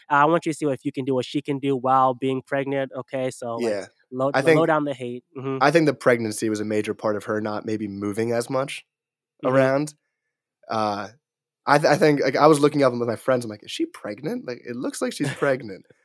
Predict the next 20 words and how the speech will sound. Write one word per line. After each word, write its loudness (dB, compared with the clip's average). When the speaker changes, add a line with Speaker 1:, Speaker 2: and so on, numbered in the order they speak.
Speaker 2:
Uh, -4
I 2
was 2
confused. -4
So -2
I 2
had -2
to 2
go 4
to -4
Twitter, 2
make 6
sure 0
people 2
are 2
also -2
seeing -2
what 0
I'm -4
seeing. -6